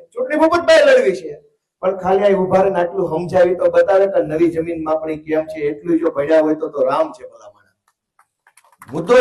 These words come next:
એ છે, તમે હજુ ઝૂમ આઉટ કરો કે ક્યાં કેવી રીતે આ એકસો ને એકવીસ સર્વે નંબર કોનો છે?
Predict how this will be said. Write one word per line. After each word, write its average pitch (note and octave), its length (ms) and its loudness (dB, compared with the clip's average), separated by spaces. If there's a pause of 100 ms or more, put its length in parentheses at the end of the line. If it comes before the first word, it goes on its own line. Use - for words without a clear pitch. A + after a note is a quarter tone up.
(140)
એ - 20 8 (120)
છે, - 120 -6 (640)
તમે G3+ 260 2
હજુ C4+ 180 4
ઝૂમ B3+ 220 6
આઉટ F3+ 240 2
કરો B2+ 180 -6 (580)
કે F#3+ 60 -4 (140)
ક્યાં A#3 320 2
કેવી A3 260 -4
રીતે G#3+ 220 -6 (680)
આ C3 120 -6 (120)
એકસો D#3+ 260 -10
ને D3+ 100 -10
એકવીસ E3+ 240 -12
સર્વે E3+ 240 -6
નંબર E3 320 -8
કોનો E3+ 300 -8
છે? G#2+ 100 -20